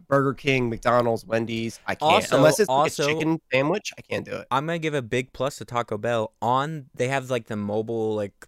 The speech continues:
Speaker 2: pad kiosks or whatever that you can do on,
Speaker 1: Mm-hmm.
Speaker 2: like, uh, so you don't have to, like, go up and stand in line and stuff.
Speaker 1: I haven't been to a physical Taco Bell
Speaker 2: On
Speaker 1: in five
Speaker 2: to,
Speaker 1: years.
Speaker 2: on that menu, they have
Speaker 1: <laughs>
Speaker 2: a tab to click, and you can be like, "I wanna see your vegetarian options," and just that, so you don't have to worry about it. You can just go,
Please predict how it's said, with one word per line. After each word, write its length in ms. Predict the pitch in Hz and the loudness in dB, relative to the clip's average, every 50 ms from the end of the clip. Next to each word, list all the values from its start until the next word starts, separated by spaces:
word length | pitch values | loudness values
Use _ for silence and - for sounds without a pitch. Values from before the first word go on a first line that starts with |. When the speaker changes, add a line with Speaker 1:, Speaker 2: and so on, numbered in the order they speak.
| _ | _
Speaker 2:
pad 380 | - - 107 104 104 110 110 _ | -8 -4 -2 0 0 -2 -2 _
kiosks 480 | - 135 127 131 131 135 135 - - | -10 -8 -6 -4 -4 -6 -6 -8 -10
or 40 | 139 | -8
whatever 280 | 135 139 135 135 131 131 | -6 -6 -6 -6 -6 -8
that 100 | 127 - | -10 -10
you 80 | - | -10
can 220 | 117 - 123 117 113 | -12 -12 -12 -12 -6
do 320 | 117 120 117 117 123 120 | -2 -2 -2 0 -2 -2
on, 220 | - - 113 113 110 | -2 -2 -2 -2 -2
Speaker 1:
Mm-hmm. 60 | 110 | -2
Speaker 2:
like, 220 | 107 107 - - | -4 -6 -6 -6
uh, 280 | 113 110 107 107 104 - - _ _ - - - _ _ | -4 -2 -2 -2 -4 -6 -10 _ _ -20 -20 -20 _ _
so 140 | - - 110 | -8 -6 -4
you 100 | 104 104 | -4 -2
don't 100 | 110 120 | -4 -6
have 160 | 110 107 - | -6 -6 -6
to, 60 | - | -6
like, 100 | 104 104 98 | -6 -6 -4
go 200 | - 107 107 104 | -4 -4 -2 -2
up 160 | 107 104 - | -2 -4 -6
and 120 | 107 107 | -10 -12
stand 260 | 104 - - 107 107 104 | -10 -8 -8 -8 -6 -6
in 60 | 104 | -8
line 260 | 104 107 107 107 113 | -8 -8 -8 -8 -8
and 80 | 127 123 | -10 -12
stuff. 260 | - - 156 151 - - - - - - | -8 -6 -4 -6 -6 -8 -18 -20 -18 -16
Speaker 1:
I 60 | 87 | -14
haven't 360 | 98 101 92 107 98 90 - | -14 -14 -10 -10 -10 -10 -10
been 100 | - 87 | -12 -14
to 100 | - 90 | -12 -12
a 40 | 85 | -14
physical 360 | 87 _ 95 - 101 - 98 | -12 _ -14 -14 -12 -12 -12
Taco 80 | 92 - _ | -14 -10 _
Bell 60 | - 127 | 0 2
Speaker 2:
On 240 | 135 139 143 156 165 | 4 4 4 4 2
Speaker 1:
in 80 | 185 175 | 0 -4
five 240 | - - 98 170 | -6 -4 -4 -4
Speaker 2:
to, 80 | - 92 | -2 -4
Speaker 1:
years. 140 | 92 95 98 - | -6 -8 -6 -2
Speaker 2:
on 280 | 127 135 143 147 156 170 | 0 2 2 2 2 0
that 180 | 165 160 - - | -2 -4 -4 -4
menu, 460 | 127 131 165 180 156 113 107 107 110 107 | -6 -6 -4 -6 -6 -6 -6 -8 -4 -2
they 220 | - 185 120 123 127 | 0 2 2 2 2
have 240 | 127 135 131 120 127 | 4 2 2 4 2
Speaker 1:
<laughs> 0 | |
Speaker 2:
a 100 | 120 104 | 0 0
tab 540 | - - - 127 131 143 139 127 110 104 | 0 0 4 6 6 6 4 2 0 -4
to 100 | 113 110 | -6 -8
click, 380 | 104 - - - 123 120 - - | -8 -8 -4 -2 -2 -2 -2 -4
and 160 | 131 110 107 | -6 -4 -4
you 80 | 107 104 | -4 -6
can 160 | - 110 104 | -6 -8 -4
be 100 | 107 107 | -2 -2
like, 240 | 104 104 104 101 - _ _ - | -2 -2 -4 -6 -8 _ _ -2
"I 80 | 113 | 0
wanna 180 | 127 143 139 117 | 0 0 -2 -4
see 140 | - - 110 | -4 -2 0
your 160 | 104 107 101 | 0 0 0
vegetarian 600 | 101 104 101 107 - - 147 151 143 113 - - | 0 -4 -4 -6 -4 0 0 0 2 0 -2 -8
options," 500 | 64 - - - - - - - - - | -10 -12 -12 -16 -18 -18 -18 -18 -18 -10
and 180 | - 113 110 214 | -6 -6 -4 0
just 300 | 123 127 123 117 - - | 2 2 2 2 0 0
that, 420 | 135 131 123 - - - _ - _ | 4 4 4 2 0 -8 _ -20 _
so 140 | - - 127 | -10 -4 -4
you 40 | 123 | -2
don't 100 | 120 120 | 0 -2
have 100 | 123 117 | -2 -2
to 80 | - 110 | -2 0
worry 200 | 110 127 151 127 | 0 0 0 -2
about 260 | 85 - - - - - | -4 -6 -10 -12 -14 -18
it. 60 | - _ | -16 _
You 140 | - 107 | -12 -10
can 80 | 107 113 | -8 -8
just 140 | 107 107 - | -10 -8 -8
go, 100 | - 110 | -10 -10